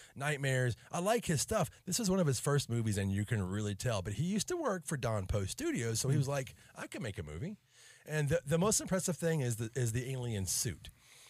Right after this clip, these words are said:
Speaker 1: It's wh-, if, you might not know what I'm talking about, but if you saw the picture, you'd like, "I know what that is." It's just like this alien fucking monster. But when you see that picture, you're like, "I don't know what that's from," and that's what
Speaker 2: Yeah.
Speaker 1: this movie's from. And I know it's a weird way to <laughs> describe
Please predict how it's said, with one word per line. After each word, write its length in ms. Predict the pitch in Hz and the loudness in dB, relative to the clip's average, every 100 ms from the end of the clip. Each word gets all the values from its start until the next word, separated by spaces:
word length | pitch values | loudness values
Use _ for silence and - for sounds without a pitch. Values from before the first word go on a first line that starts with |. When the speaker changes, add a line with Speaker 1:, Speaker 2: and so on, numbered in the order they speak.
| - | -10
Speaker 1:
It's 140 | 139 | -6
wh-, 120 | 131 127 | -4 -4
if, 140 | 127 | -2
you 120 | 151 | 0
might 160 | 202 196 | 2 2
not 140 | 170 | 2
know 100 | 135 | 2
what 80 | 131 | 4
I'm 80 | 110 | 2
talking 300 | - 208 196 | 2 2 2
about, 160 | 120 98 | 0 -2
but 80 | |
if 100 | 107 | -6
you 80 | 120 | -4
saw 320 | 107 - 185 | -2 0 0
the 100 | 214 | 0
picture, 320 | - 208 165 127 | -2 -4 -4 -4
you'd 100 | 113 | -4
like, 160 | 101 - | -4 -4
"I 100 | 135 | -4
know 100 | 185 | -2
what 120 | 120 | 0
that 180 | 101 135 | -2 -2
is." 180 | 135 | -2
It's 160 | 117 - | -4 -6
just 200 | 170 - | -4 -2
like 180 | 151 143 | -4 -4
this 240 | 147 - - - - - - - - - _ _ _ - | -4 -4 -6 -14 -20 -20 -20 -20 -20 -20 _ _ _ -8
alien 420 | 107 104 120 123 | -4 -2 0 0
fucking 320 | - 135 147 | 0 0 0
monster. 420 | 135 143 165 151 | 0 0 0 -2
But 140 | 131 123 | -2 0
when 180 | 135 | 0
you 100 | 127 | 0
see 280 | 143 - 180 | 2 2 2
that 280 | 185 165 - | 0 0 0
picture, 360 | - 196 - 127 | -2 -2 -2 -2
you're 120 | 127 | 0
like, 140 | 120 | 0
"I 40 | 156 | 0
don't 100 | 180 | 2
know 80 | 160 | 2
what 100 | 147 | 2
that's 160 | 139 | 0
from," 340 | - 175 180 143 | -2 0 0 0
and 120 | 113 | 0
that's 140 | 110 | 0
what 60 | 120 | 2
Speaker 2:
Yeah. 40 | |
Speaker 1:
this 80 | 120 | 0
movie's 220 | 127 107 | 0 -4
from. 200 | - 139 117 | -4 -4 -2
And 40 | |
I 40 | 92 | -2
know 140 | 120 | -2
it's 120 | 143 127 | -2 -2
a 60 | |
weird 380 | 110 101 143 151 | -4 -4 -2 0
way 160 | 135 135 | 2 0
to 60 | |
<laughs> 80 | 127 | 2
describe 280 | - - | 0 2